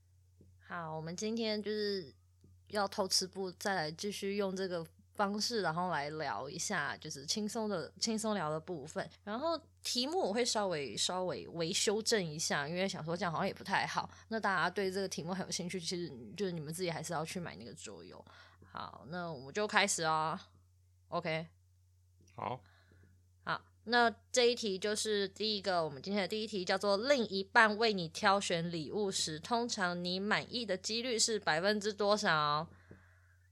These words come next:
Speaker 1: 呃，我们先讲我们两个人好了，就是另一半，就是以我们，就是我帮你挑礼物，然后你帮我挑礼物，你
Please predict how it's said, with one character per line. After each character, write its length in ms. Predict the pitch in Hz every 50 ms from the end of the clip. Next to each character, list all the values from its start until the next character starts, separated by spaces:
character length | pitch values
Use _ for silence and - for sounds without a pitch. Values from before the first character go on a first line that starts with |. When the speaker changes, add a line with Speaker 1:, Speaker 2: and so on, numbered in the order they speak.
| _ _ _ _ - - - - - -
Speaker 1:
呃， 400 | - 180 190 175 170 175 180 139 - 185
我 160 | 202 202 196
们 100 | 214 220
先 220 | 233 277 285 269
讲 140 | 233 190 196
我 120 | 190 175
们 100 | 156 156
两 160 | 156 139 113 123
个 80 | 117
人 160 | 110 104 -
好 220 | 147 - - - 87
了， 80 | -
就 80 | - 190
是 80 | 202 208
另 180 | 220 190 160
一 40 | 151
半， 280 | - - 147 85 - 165 - - - - - -
就 120 | - 170
是 420 | 160 147 139 - 165 - - - - -
以 140 | - 170 165
我 120 | 170 143 127
们， 160 | 123 76 - - - _ _ _ _ _ _ _ _ _ _ _ _ _ _ _ _ _ _ -
就 120 | - 180
是 80 | 180 175
我 120 | 180 151
帮 160 | - 214 220
你 80 | 190 110
挑 220 | - - 170 151
礼 160 | 147 - -
物， 180 | - - - - - - -
然 100 | 156 156
后 240 | 147 143 113 107 - -
你 140 | 185 175 151
帮 160 | 175 196 175
我 80 | -
挑 180 | - - 113 120
礼 160 | 113 - -
物， 100 | 120 - - - -
你 100 | -